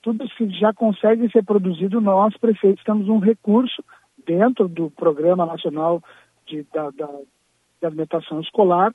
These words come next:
um recurso que vem destinado pra gente já comprar dos nossos agricultores. Alguns prefeitos, porque mais das ci-, das cidades metropolitanas, onde não tem,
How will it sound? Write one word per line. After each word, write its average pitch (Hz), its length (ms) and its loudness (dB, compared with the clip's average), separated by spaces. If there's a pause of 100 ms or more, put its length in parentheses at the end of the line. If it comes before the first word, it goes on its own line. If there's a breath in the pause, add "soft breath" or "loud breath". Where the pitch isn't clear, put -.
(360 soft breath)
um 185 60 -8
recurso 208 400 0
que 233 120 -2
vem 214 280 2
destinado 214 760 0
pra 247 200 -2
gente 220 320 -2
já 196 160 2
comprar 190 400 0
dos 190 180 -2
nossos 185 340 0
agricultores. 196 680 -4 (640 soft breath)
Alguns 269 600 4
prefeitos, 190 680 2
porque 185 320 -4 (640)
mais 185 400 2
das 180 180 2
ci-, 190 100 -6
das 170 260 -2
cidades 185 440 2
metropolitanas, 175 1000 -2
onde 160 340 -6 (320 soft breath)
não 175 220 -2
tem, 196 480 0